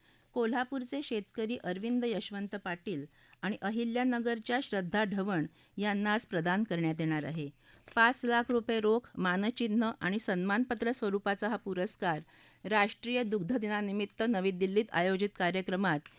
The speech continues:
केंद्रीय पशुपालन, दुग्धव्यवसाय आणि मत्स्यव्यवसाय मंत्री राजीव रंजन सिंग यांच्या हस्ते प्रदान केला जाईल. पशुधन आणि दुग्ध व्यवसाय क्षेत्राच्या बळकटीकरणासाठी अनेक उपक्रमांचा प्रारंभ या कार्यक्रमात होईल.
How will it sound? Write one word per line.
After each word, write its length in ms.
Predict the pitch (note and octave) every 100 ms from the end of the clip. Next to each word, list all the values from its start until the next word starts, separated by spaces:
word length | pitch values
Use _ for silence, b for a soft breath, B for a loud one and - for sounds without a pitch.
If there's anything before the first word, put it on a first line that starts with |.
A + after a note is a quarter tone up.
| B B -
केंद्रीय 400 | A#3+ A#3 A#3+ C4 C4
पशुपालन, 600 | A3+ A#3+ A3+ A#3 A#3 A#3+
दुग्धव्यवसाय 720 | G3 F3 E3 A3+ A3 G#3+ G#3+
आणि 220 | G#3+ F#3 G3
मत्स्यव्यवसाय 680 | F#3 - C4 B3+ G3+ G3+ G3+
मंत्री 500 | G3 F#3 G3 D3 E3 B B B
राजीव 400 | - G3 F#3 B3+
रंजन 380 | C#4+ A3+ G3 G#3
सिंग 220 | A3 A3+
यांच्या 280 | G#3 E3+ G3
हस्ते 260 | G3+ F#3 A3
प्रदान 360 | F#3 D#3 D3+ F3+
केला 200 | D3 C#3+
जाईल. 260 | C#3+ C#3+ D3+ _ B B B
पशुधन 520 | A#3+ C4+ C#4+ D4 C#4+ C4
आणि 220 | G3 G#3
दुग्ध 300 | F#3+ A3 G#3+
व्यवसाय 440 | B3+ A#3 A3 G#3+
क्षेत्राच्या 520 | A3+ A#3 F#3 G3 F#3+ G3+
बळकटीकरणासाठी 1160 | F#3 D#3+ A#3+ D#4 A#3 F#3 F3+ F#3+ F3+ A3 D3 D3 B B B
अनेक 360 | G3+ A3 A#3 C#4 -
उपक्रमांचा 760 | G3 A#3+ B3 G#3+ G3+ G3 G#3+ F#3+ _ _ -
प्रारंभ 440 | F3+ E3+ F#3 G#3 B3+
या 120 | G3
कार्यक्रमात 600 | F#3 E3 D3 D#3+ E3 D#3+ D3+
होईल. 280 | D3 C#3+